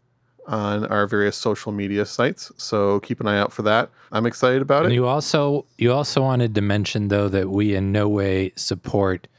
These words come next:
Speaker 2: Spotify and or especially their C E O.
Speaker 1: Yeah. I just wanna say that it's really fucked up that the richest musician in the world,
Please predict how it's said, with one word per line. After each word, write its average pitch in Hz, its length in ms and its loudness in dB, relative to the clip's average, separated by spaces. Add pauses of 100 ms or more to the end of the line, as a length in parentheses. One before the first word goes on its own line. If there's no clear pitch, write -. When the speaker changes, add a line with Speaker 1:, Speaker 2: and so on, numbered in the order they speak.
(540)
Speaker 2:
Spotify 95 1040 -2
and 107 340 -2
or 101 320 0
especially 101 680 -2
their 95 180 -4
C 98 440 -4
E 87 60 -4
O. 90 240 -2
Speaker 1:
Yeah. 110 360 2 (500)
I 131 100 0
just 156 180 0
wanna 143 160 4
say 127 240 2
that 117 140 4
it's 113 180 -2
really 151 200 2
fucked 131 340 0
up 104 240 0
that 101 320 2 (460)
the 117 600 0 (580)
richest 147 640 -2
musician 123 480 -2
in 117 120 0
the 110 80 0
world, 90 440 0